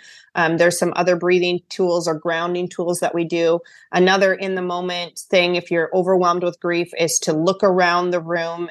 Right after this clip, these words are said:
and describe something you see, describe something you touch, describe something you hear. Like, focus your mind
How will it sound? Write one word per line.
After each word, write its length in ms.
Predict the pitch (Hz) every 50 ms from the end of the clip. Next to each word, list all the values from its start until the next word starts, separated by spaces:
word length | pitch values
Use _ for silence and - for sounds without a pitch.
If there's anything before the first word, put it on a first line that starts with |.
| -
and 200 | - 156 156 156
describe 500 | 147 160 156 - - - 180 170 165 165
something 400 | 175 - 196 180 175 - 180 175
you 140 | 175 170 170
see, 340 | 165 - - 180 175 165 160
describe 480 | 165 160 - - - 165 160 160 170 -
something 420 | - 190 175 175 - 185 175 175
you 120 | 170 165
touch, 560 | 160 - - 160 156 - - - - - - -
describe 420 | 170 156 - - 165 160 160 165
something 380 | - - 180 180 180 180 175 170
you 100 | 165 160
hear. 320 | - - 180 160 151 151
Like, 200 | 147 - 147 156 - _ -
focus 400 | 202 196 208 - 269 262 - -
your 140 | 226 202 180
mind 540 | 175 170 165 160 165 175 185 214 247 269